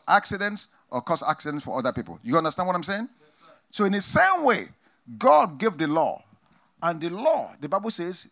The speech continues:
Speaker 1: is a schoolmaster to, uh, lead us to Christ. What does that mean? F-,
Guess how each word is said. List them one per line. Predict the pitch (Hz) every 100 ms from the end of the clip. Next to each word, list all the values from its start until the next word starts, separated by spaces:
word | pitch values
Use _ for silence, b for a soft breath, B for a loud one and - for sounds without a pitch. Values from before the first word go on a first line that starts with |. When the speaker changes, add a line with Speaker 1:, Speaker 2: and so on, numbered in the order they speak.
| -
Speaker 1:
is | 143
a | 151
schoolmaster | - - 262 269 220 214 214 202
to, | - 139 - _ _ _
uh, | - 143
lead | 143 180
us | 175 160
to |
Christ. | 135 131 104
What | 208
does | 220
that | 180
mean? | 151 104 - _ _ _ _ _ _ _ _ _ _ _ _ _ _ _ _ _
F-, | - -